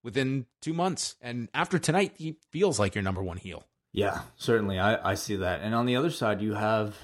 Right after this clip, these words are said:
Speaker 2: Elias, who looks to be a babyface.
Speaker 1: Yeah, and I don't know how that's going to, I, I see him being in a kind of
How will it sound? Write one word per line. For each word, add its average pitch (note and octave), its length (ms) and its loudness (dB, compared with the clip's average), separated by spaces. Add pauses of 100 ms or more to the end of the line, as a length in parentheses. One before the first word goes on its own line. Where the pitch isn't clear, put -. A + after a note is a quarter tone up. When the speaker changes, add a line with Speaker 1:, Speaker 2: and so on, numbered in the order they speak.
(580)
Speaker 2:
Elias, A2 840 0
who G2 80 -10
looks G2 220 -6
to - 100 -8
be G2+ 140 4
a F#2+ 60 4
babyface. F2+ 580 -2 (1120)
Speaker 1:
Yeah, B2 440 2 (220)
and A#2+ 360 -4
I D#3+ 140 -2
don't D#3+ 160 2
know C#3+ 140 2
how C3 180 2
that's A#2+ 240 2
going A2+ 320 -2
to, G#2+ 380 -2 (580)
I, G3 240 -2
I G3+ 60 4
see G#3 160 2
him F#3 100 4
being D#3 220 2
in C#3 80 4
a B2+ 80 2
kind C#3 200 0
of A2 140 0